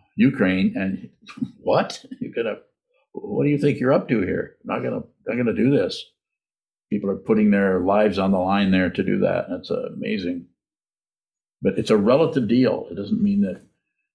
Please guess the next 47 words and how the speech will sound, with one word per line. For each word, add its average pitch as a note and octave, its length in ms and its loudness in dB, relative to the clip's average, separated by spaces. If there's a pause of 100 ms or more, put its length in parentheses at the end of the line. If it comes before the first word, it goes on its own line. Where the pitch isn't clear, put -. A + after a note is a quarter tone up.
(140)
uh, G2 140 -4
the F2+ 100 -6
right B2+ 240 4
or B2+ 60 4
wrong A2 300 4
is F#2 100 -2
just G#2 220 -2
extra. F#2 420 -2
They're F#2+ 180 -4
just G#2 240 -6
relating G#2+ 400 4
to G2+ 80 2
that G2+ 160 4
relativity G2 500 2
in F#2+ 80 -2
the F#2+ 60 -2
only G#2 200 4
way G2+ 180 2
they G2 120 2
know G2 140 2
how. F#2+ 380 2
And F2+ 160 -6
that's, F#2+ 280 -4
uh, F#2 240 0 (640)
um, G1+ 420 -4 (2000)
I - 40 -4
don't G#2+ 200 2
know. G2+ 140 4
I F2 80 -4
couldn't, - 320 -4 (160)
I G#2 40 0
would, - 420 -6
if - 160 -6
you G2 100 2
saw - 420 -2
fifteen A2 400 2
people G#2+ 280 2
all G2 140 4
standing G2+ 360 2
in F#2+ 120 -2
front G#2 200 2
of F#2 80 0
a F2+ 100 2
Russian G2 420 0
tr-, - 120 -8
tank, A2 520 -2 (360)
tank, A2 360 0